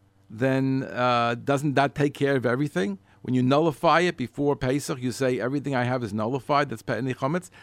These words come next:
It doesn't take care of that which is in your possession. Things that are in your possession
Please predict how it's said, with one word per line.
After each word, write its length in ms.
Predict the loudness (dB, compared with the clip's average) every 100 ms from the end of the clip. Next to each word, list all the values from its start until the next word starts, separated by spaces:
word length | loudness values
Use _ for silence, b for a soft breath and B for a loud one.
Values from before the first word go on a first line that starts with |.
| B B B B _
It 220 | -4 -4 2
doesn't 400 | 2 2 -2 -2
take 240 | -2 -2
care 240 | -2 0 2
of 80 | 2
that 160 | 0
which 160 | 0 -4
is 100 | -8
in 140 | -6
your 100 | -4
possession. 560 | -4 -2 -2 -2 -6 -8
Things 220 | -8 -8
that 80 | -6
are 20 |
in 100 | -4
your 100 | -4
possession 600 | -4 -2 -2 -2 -4